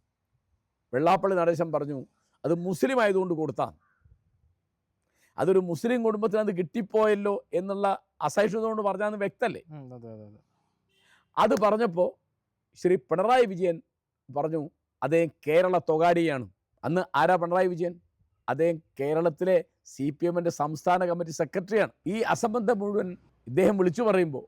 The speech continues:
Speaker 1: മുഖ്യമന്ത്രിയായിട്ടിരിക്കുകയാണ് ആര്? പിണറായി.
Speaker 2: പിണറായി വിജയൻ.
Speaker 1: അതേ ആഭ്യന്തര വകുപ്പിൻ്റെ ചാർജും ഉണ്ട്. അപ്പോ വെള്ളാപ്പള്ളി നടേശൻ പറഞ്ഞ കാര്യങ്ങളും ഭൂരിഭാഗവും പിണറായി മുരളീധരൻ്റെ കാര്യങ്ങളാ.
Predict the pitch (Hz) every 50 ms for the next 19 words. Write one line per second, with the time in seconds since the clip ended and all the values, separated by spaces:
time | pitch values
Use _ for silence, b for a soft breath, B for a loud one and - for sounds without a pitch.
0 | _ _ _ _ _ 123 135 - - 247 269 277 247 262 247 220 196 - 196 170
1 | 202 190 175 165 156 151 156 156 156 143 - - _ _ _ _ _ _ _ _
2 | _ _ _ 139 147 151 156 156 143 120 107 123 123 120 117 110 113 110 139 147
3 | 196 170 156 165 196 175 214 214 226 233 233 220 180 214 208 214 147 180 165 170
4 | 190 190 214 190 165 127 110 - _ _ _ _ _ _ _ _ _ _ - 135
5 | 165 190 170 165 101 - _ _ - _ _ _ _ 101 117 143 170 190 175 208
6 | 214 208 208 214 202 220 214 196 208 202 196 220 - - 165 170 185 196 202 208
7 | 214 214 202 - _ _ _ _ _ _ _ _ _ _ _ _ _ _ _ _
8 | _ _ _ _ _ - 107 123 170 226 240 254 226 240 220 214 202 196 160 127
9 | - _ _ _ _ _ _ _ _ _ _ _ _ _ _ _ _ _ - 143
10 | 165 185 208 226 214 208 208 214 220 220 220 220 220 208 202 196 208 208 208 190